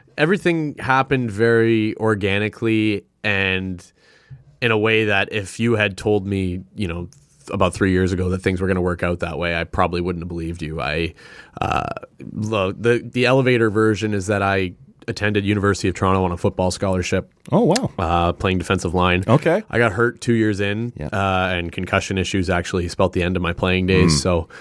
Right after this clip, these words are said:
Speaker 1: from there, I had been blogging at silver seven sens dot com for a while.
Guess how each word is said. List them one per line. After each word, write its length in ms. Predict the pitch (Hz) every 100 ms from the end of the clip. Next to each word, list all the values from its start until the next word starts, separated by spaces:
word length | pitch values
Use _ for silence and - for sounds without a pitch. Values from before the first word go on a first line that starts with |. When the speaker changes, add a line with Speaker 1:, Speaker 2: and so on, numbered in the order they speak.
| - -
Speaker 1:
from 180 | - 117
there, 300 | 113 127 131
I 160 | 110 113
had 140 | 120 113
been 180 | 131 113
blogging 600 | 107 120 131 135 131 -
at 240 | 98 92
silver 260 | - 107 98
seven 240 | - 101
sens 300 | 95 98 98 90
dot 180 | 92
com 300 | - 90 95
for 140 | 95 107
a 60 |
while. 340 | 104 101 110